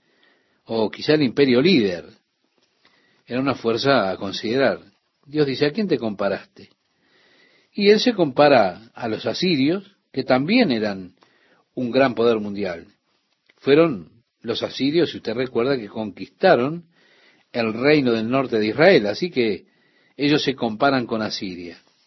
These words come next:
Y Dios dice, "He aquí, era el asirio, cedro en el Líbano, de hermosas ramas,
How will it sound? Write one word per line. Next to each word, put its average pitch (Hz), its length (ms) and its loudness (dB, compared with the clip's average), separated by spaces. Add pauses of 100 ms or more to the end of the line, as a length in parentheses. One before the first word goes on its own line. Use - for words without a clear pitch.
(920)
Y 143 120 -2
Dios 151 180 6
dice, 139 260 2
"He 175 220 6
aquí, 160 540 0 (840)
era 170 260 8
el 135 120 4
asirio, 143 680 -2 (260)
cedro 139 520 4
en 101 100 -4
el 107 140 -4
Líbano, 131 500 0 (640)
de 156 220 6
hermosas 160 500 4
ramas, 156 640 -4